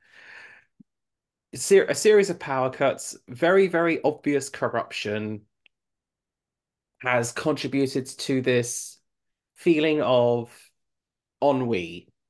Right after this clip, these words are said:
in the population. Every single presidential election that has happened, the vote rate has gone down and down and down.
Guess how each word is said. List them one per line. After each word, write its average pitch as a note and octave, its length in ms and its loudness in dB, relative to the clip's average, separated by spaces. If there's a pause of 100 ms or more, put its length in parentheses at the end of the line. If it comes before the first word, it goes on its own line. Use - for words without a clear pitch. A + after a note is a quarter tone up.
(240)
in A#2 160 -2
the A2 80 -2
population. G#2 720 -2 (560)
Every F#3 320 2
single F3 600 2
presidential D3 580 -2
election C3 340 -4
that C3 80 -2
has B2 120 -4
happened, A#2 540 -10 (800)
the C3 500 -2
vote C#3+ 340 0
rate C3 200 0
has A#2 220 -4
gone A#2 260 -2
down C3+ 320 0
and B2+ 80 -4
down A2+ 260 -2
and G#2+ 100 -10
down. G#2+ 360 -10